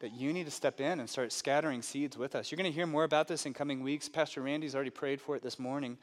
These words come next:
But our focus for all of this year, twenty twenty-three, is going to be on service in the church. And our goal and our exhortation to you, members of Desert Springs, is that you would all be able to answer the question,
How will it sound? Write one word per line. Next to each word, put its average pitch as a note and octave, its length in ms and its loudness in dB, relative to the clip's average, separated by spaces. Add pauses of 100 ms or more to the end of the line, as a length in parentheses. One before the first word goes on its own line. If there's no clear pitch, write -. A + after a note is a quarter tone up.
(300)
But C#3+ 100 4
our D3+ 80 10
focus E3 440 2
for D3 140 6
all D3 160 8
of D3 120 2
this D3+ 260 2
year, F#3 180 2
twenty E3+ 280 -2
twenty-three, E3+ 560 0
is C#3+ 100 0
going D3+ 220 2
to D3+ 60 -2
be D3 340 0
on C#3+ 320 2 (300)
service E3+ 720 2 (380)
in D#3 180 2
the E3+ 80 -2
church. - 520 -2 (1300)
And C#3 100 6
our D3 100 8
goal D3+ 440 6
and C3 100 4
our C3 220 4 (120)
exhortation D#3 840 0 (100)
to - 140 -4
you, B2+ 480 -2 (220)
members C#3+ 300 -2
of C3 80 -6
Desert C#3+ 280 -2
Springs, D3 400 -2
is B2 100 -4
that C3+ 120 2
you D3+ 100 -4
would D3+ 120 2
all D3+ 240 6
be F#3+ 160 2
able D#3 140 2
to D3+ 60 2
answer C#3 380 -2
the C3+ 80 -6
question, A#2+ 600 -2